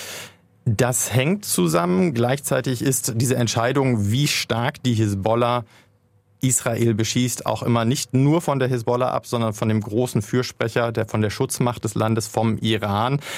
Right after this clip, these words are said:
der sozusagen sehr gerne Israel schwächen möchte, dabei aber auf seine Stellvertreter setzt, die Hisbollah im Libanon, aber auch die Houthis im Jemen oder syrische und irakische schiitische Milizen. Aber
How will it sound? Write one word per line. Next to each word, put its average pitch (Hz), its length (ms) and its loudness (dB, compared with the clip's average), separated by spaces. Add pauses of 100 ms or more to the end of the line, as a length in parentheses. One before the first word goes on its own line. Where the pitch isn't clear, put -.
(120)
der 123 440 0
sozusagen 120 400 0
sehr 120 200 2
gerne 123 320 2
Israel 127 500 -2
schwächen 120 460 0
möchte, 131 400 0
dabei 110 420 0
aber 110 200 -2
auf 110 100 -4
seine 107 320 0 (240)
Stellvertreter 127 960 -2
setzt, - 640 -2
die 104 100 2
Hisbollah 113 540 0
im 104 320 0 (520)
Libanon, 123 580 2
aber 107 200 -2
auch 110 100 -2
die 107 160 -2
Houthis 123 440 0
im 113 140 2
Jemen 123 400 2
oder 110 260 0
syrische 113 580 0
und 101 280 -2
irakische 110 560 -2
schiitische 107 540 -2
Milizen. 104 760 0 (320)
Aber 165 640 0